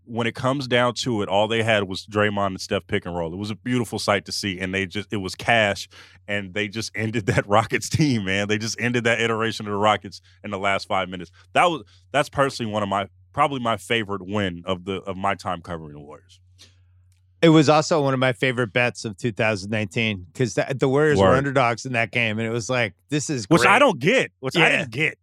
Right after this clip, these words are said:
Speaker 1: <laughs>
Speaker 2: Especially with James Harden's history.
Speaker 1: Yeah,
Speaker 2: Um,
Speaker 1: man.
Speaker 2: you bring up something that I think is enjoyable about the current N B A, where they can't overtly feud with each other,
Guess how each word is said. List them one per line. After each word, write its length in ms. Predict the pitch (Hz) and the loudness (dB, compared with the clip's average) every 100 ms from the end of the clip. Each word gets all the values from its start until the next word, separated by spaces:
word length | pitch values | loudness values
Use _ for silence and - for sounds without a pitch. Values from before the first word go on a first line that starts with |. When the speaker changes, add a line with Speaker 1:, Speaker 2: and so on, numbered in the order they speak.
| - | -8
Speaker 1:
<laughs> 680 | 127 - - - - - - | -8 -8 -10 -6 -8 -8 -10
Speaker 2:
Especially 380 | - 214 226 277 | -2 0 0 0
with 220 | 208 143 | -2 0
James 280 | 196 196 - | 0 0 2
Harden's 400 | 196 233 170 123 | 0 2 -4 -4
history. 480 | 208 - 330 127 98 _ _ _ _ _ | -4 -4 -6 -6 -8 _ _ _ _ _
Speaker 1:
Yeah, 340 | 165 233 180 135 | -2 2 4 4
Speaker 2:
Um, 300 | 165 165 165 | 4 4 0
Speaker 1:
man. 140 | 143 - - _ _ | -10 -16 -20 _ _
Speaker 2:
you 140 | 202 | 0
bring 200 | 240 294 | 2 0
up 120 | 359 - | 0 0
something 320 | 226 190 170 | -2 -2 0
that 160 | 151 | 2
I 80 | 135 | 2
think 260 | 117 151 156 | -2 -4 -4
is 160 | 131 | -4
enjoyable 600 | 127 117 127 127 123 117 113 | -6 -2 0 2 2 2 2
about 340 | 120 117 107 - | 0 0 -2 -6
the 80 | 131 | 0
current 320 | 156 147 135 | 2 2 2
N 120 | 123 | 0
B 140 | 120 117 | 0 0
A, 220 | 98 90 _ - | -2 -6 _ -2
where 240 | 151 139 | 2 4
they 140 | 135 143 | 2 0
can't 280 | 190 185 | -2 -2
overtly 600 | 156 147 120 143 151 147 | 0 0 0 -2 0 -4
feud 340 | 131 139 139 143 | -2 0 -2 -2
with 120 | 156 | -2
each 200 | 156 - | -2 0
other, 320 | 151 165 165 | 0 0 -2